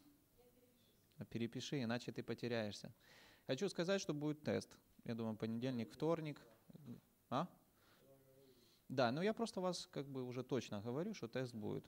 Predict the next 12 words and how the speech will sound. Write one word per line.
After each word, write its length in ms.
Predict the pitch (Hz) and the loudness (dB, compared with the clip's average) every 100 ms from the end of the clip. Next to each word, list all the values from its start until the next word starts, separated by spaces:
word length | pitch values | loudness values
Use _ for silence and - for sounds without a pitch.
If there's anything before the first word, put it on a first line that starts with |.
| - | -4
Да, 260 | 104 104 104 - | 0 0 0 -2
поздравляю. 680 | 120 123 123 110 101 90 - - - - - | 0 2 2 6 4 4 -4 -16 -20 -20 -6
Пускай 280 | 135 - 180 | -6 2 4
у 20 | |
вас 160 | 156 - | 4 2
выходные 420 | 131 131 127 151 | 2 2 2 0
пройдут 460 | - 113 113 131 - - - - | 2 2 4 2 2 -6 -20 0
под 220 | 135 123 | 2 6
эгидой 480 | 120 120 127 131 117 - - - - - - - | 4 4 2 4 2 0 -20 -20 -20 -20 -20 -2
обзора 600 | 113 110 123 131 117 113 | 0 2 4 6 8 8
иудаизма. 600 | 120 123 110 107 107 107 - - - - - - _ | 8 6 6 4 0 0 -8 -20 -20 -20 -20 -20 _
Мгм. 440 | - 120 127 160 | -4 -2 -2 -4